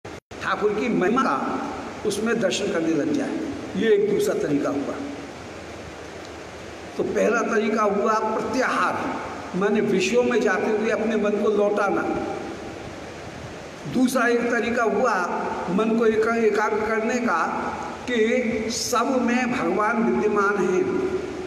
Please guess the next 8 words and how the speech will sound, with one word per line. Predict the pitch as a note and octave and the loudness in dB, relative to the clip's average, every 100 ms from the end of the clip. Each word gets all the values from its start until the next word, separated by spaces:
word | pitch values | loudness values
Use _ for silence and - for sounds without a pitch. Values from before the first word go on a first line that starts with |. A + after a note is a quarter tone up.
| - | -2
उनकी | C#4 C4 B3 A#3 G#3+ A3 | 2 4 4 2 2 2
रूप | E3 A#3 - - | 0 0 0 0
माधुरी | F#3 F#3 F#3 F#3+ G#3+ | 0 2 2 0 0
का | F#3+ F3 G3 F3+ | 0 0 2 2
या | F#3+ | 2
उनके | F3+ A3+ A#3+ - F#3+ - - - - - - D3 D#3 | 2 0 2 2 4 4 2 2 0 -2 -4 -4 0
महिमा | F#3 F#3 C4 | 2 2 2
का | A#3+ E3+ B2 - | 2 0 0 -2